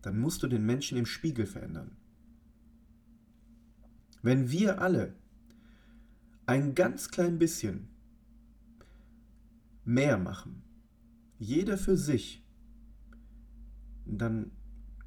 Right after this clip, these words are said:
kommen wir meiner Meinung nach viel, viel besser weg bei, bei, bei diesem, bei diesem ganzen Mist jetzt hier mit Corona und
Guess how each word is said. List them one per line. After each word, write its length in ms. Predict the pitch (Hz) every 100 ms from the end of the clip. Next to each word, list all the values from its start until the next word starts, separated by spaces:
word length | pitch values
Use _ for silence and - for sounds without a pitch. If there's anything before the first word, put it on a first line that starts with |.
| - - - -
kommen 380 | 160 170 165 135
wir 440 | 135 127 - - - - - - - - - - -
meiner 300 | 113 127 151
Meinung 260 | 151 143 139
nach 260 | 135 - -
viel, 400 | - - 185 185
viel 240 | 180 156 120
besser 460 | 135 - 98 92 - - - - - - - - - - - - - - - - - - -
weg 460 | 95 123 113 - - - - - - - - - - - - - - - - _ -
bei, 260 | 101 101
bei, 300 | 95 98 92
bei 200 | 90 87
diesem, 500 | 107 101 101 95 90 - -
bei 80 | 85
diesem 240 | 92 98
ganzen 500 | 104 107 107 101 101
Mist 280 | 117 - -
jetzt 200 | - -
hier 220 | 101 92
mit 320 | 92 - -
Corona 760 | - - - 113 117 113 107 98
und 300 | 92 87